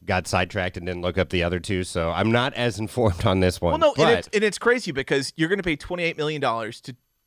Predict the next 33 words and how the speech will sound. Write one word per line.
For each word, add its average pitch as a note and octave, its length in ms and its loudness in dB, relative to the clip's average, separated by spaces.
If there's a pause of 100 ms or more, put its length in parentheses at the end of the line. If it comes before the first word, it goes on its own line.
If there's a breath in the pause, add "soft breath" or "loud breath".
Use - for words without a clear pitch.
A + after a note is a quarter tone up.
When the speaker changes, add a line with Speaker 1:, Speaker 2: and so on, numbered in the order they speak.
Speaker 2:
go D#3+ 220 6
and E3 220 -6
to, D3+ 180 -4
like, B2 200 -4
take E3 200 -6
a D#3 40 -6
space C#3 340 -6
flight A2 360 -8
with C3 140 -6
a B2 40 -2
company D3 460 -6
that B2 260 -6
independently D3 680 -4
is G2+ 120 -14
doing F#3+ 300 2
it. A2 260 -10
Speaker 1:
Right. G2+ 240 2 (120)
Speaker 2:
You B3+ 120 0
have G3 180 2
no D3 260 0
idea D3+ 360 0
if C3+ 80 -4
their B2 100 -6
Speaker 1:
Have - 60 -6
Speaker 2:
standards B2+ 320 -2
Speaker 1:
they D3 120 2
ever B2 280 2
done, B2+ 520 -2
uh, C#3 200 4 (100)
has A#2 260 2 (100)
Amazon B2 420 0
ever A2 280 -2 (160)
launched G#2 460 0